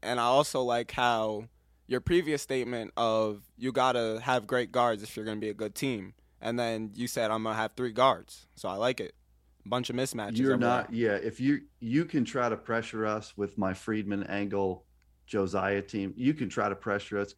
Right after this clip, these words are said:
Speaker 2: K J, but we're gonna be good,
Speaker 1: <laughs>
Speaker 2: and we're gonna score a lot of points on you if you try to play that way.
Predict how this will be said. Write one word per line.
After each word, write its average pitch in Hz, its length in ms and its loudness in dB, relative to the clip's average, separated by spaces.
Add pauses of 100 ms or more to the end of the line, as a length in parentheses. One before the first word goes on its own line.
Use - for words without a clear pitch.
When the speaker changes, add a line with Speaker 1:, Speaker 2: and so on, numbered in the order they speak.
Speaker 2:
K 101 180 0
J, 95 180 2
but 95 200 -2 (120)
we're 117 180 0
gonna 110 200 0
be 95 120 -2
good, 98 360 0 (120)
Speaker 1:
<laughs> - 120 -16
Speaker 2:
and 101 100 -4
we're 104 60 0
gonna 98 120 -2
score 98 260 -2
a 92 40 0
lot 95 160 -2
of 92 80 -10
points 104 340 -2
on 90 200 -4
you - 20 -4
if 90 100 -12
you 82 60 -16
try 95 180 -4
to 92 60 -4
play 95 200 -4
that 87 220 -8
way. - 80 -10